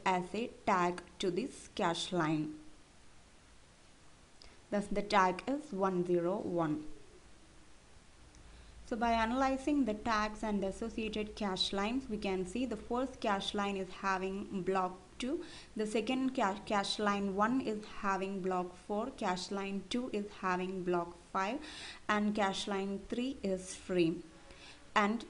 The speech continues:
while we are bringing or copying a main memory block to the cache, if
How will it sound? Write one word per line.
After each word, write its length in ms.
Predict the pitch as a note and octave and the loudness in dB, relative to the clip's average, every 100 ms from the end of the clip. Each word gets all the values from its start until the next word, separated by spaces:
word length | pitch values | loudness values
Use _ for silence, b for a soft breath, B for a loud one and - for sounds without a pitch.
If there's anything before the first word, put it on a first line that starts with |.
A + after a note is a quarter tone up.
| - | -6
while 300 | A3 B3 C4+ | 6 6 8
we 100 | C#4 | 6
are 140 | C#4+ | 6
bringing 500 | C#4+ A3 B3 C#4 D4+ | 4 2 2 4 4
or 160 | D4 G#3 | 6 4
copying 640 | G#3 A#3 A3+ - D4 D4+ | 4 2 2 2 4 4
a 80 | A#3 | 4
main 380 | G#3 G#3 G#3+ A#3+ | 4 4 4 2
memory 340 | B3 B3+ C4+ | 0 0 0
block 520 | A#3 G3+ F#3+ F#3+ F#3 - | 0 0 2 0 -2 -4
to 100 | F#3+ | -2
the 100 | F#3+ | -2
cache, 540 | F#3 G3+ E3 E3 - | 0 2 2 2 -2
if 100 | - | -2